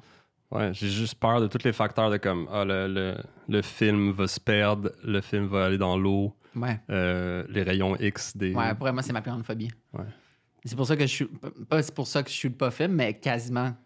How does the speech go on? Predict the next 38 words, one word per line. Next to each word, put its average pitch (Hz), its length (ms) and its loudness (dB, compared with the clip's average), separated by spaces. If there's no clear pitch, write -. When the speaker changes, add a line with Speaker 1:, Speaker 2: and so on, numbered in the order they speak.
Speaker 2:
Tu - 60 -10
sais, 139 60 -2
parce - 100 -10
que 131 80 -4
je 113 60 -4
veux 113 80 -2
pas 131 120 2
me 117 280 0
rajouter 104 280 -6
ce 117 160 -4
stress - 480 -8
Speaker 1:
En 110 240 0
plus, 104 80 0
Speaker 2:
d'aéroport. 107 220 2
Speaker 1:
abroad, 101 400 4
comme 98 140 2
ça. - 120 -4
Euh, 110 120 2
fait 117 160 0
que - 60 -10
je - 120 2
le 117 60 6
manifeste 131 500 4
là, 131 140 6
peut-être 117 260 2
ça 117 140 2
va 110 80 4
arriver, 107 420 2
peut-être 113 240 0
qu'on 120 80 0
va 101 80 4
avoir 101 200 6
un 101 60 4
clip - 220 -4
au 113 40 0
Vietnam, 104 400 0
mais 95 260 0
Speaker 2:
Ouais. 120 160 0